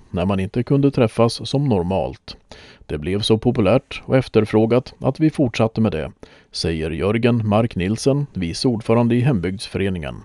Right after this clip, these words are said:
Också föredragen i Charlottenburgs trädgård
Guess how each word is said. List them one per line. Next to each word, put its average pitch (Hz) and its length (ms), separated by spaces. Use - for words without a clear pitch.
Också 104 400
föredragen 107 680
i 113 140
Charlottenburgs 113 920
trädgård 143 480